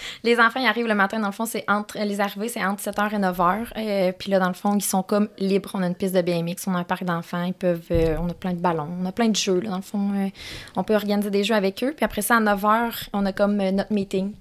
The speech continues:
Euh, on leur explique, euh, le déroulement de la journée, euh, de la technique, euh, plein de choses. Après ça, ils vont faire une période de moto. Une période,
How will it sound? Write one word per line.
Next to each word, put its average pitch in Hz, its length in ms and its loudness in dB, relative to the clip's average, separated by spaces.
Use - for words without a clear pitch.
Euh, 175 400 -2
on 190 100 0
leur 190 240 2
explique, - 500 -6
euh, 175 300 4
le 208 100 4
déroulement 202 320 4
de 185 60 2
la 190 100 4
journée, 208 720 2
euh, 170 340 0
de 190 240 -6
la 185 80 4
technique, 196 600 -6
euh, 196 80 0
plein 196 180 -4
de 190 60 -4
choses. 226 280 -2
Après 208 200 -4
ça, 226 140 -4
ils 214 60 -2
vont 202 120 0
faire 208 480 0
une 214 100 2
période 208 320 0
de 196 80 0
moto. 196 400 -2
Une 240 100 2
période, 233 380 -2